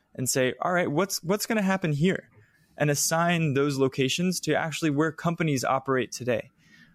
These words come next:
right? So if I were this wine investor, for example, I could use this climate model ensemble that has a finer resolution to actually pick apart where I should begin growing wine.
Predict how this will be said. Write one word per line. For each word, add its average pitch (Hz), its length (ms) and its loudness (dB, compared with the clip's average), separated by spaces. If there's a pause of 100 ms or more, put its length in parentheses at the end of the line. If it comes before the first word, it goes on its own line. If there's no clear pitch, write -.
(180)
right? 127 180 -2
So 135 380 0 (720)
if 180 200 0
I 147 120 0
were 127 400 2
this 127 240 -2
wine 123 320 0
investor, 117 420 -2
for 123 140 -2
example, 117 560 -2
I 143 120 -2
could 139 200 0
use 147 320 2
this 135 160 0
climate 127 340 -4
model 120 280 2
ensemble 113 680 -2 (380)
that 127 180 0
has 123 240 -2
a 110 60 -2
finer 135 480 -2
resolution 117 600 0
to 127 220 -2
actually 160 440 -2
pick - 320 -2
apart - 440 -4 (760)
where 139 880 0 (300)
I 135 100 -4
should 127 220 -2
begin 123 400 0
growing 117 360 0
wine. - 280 -4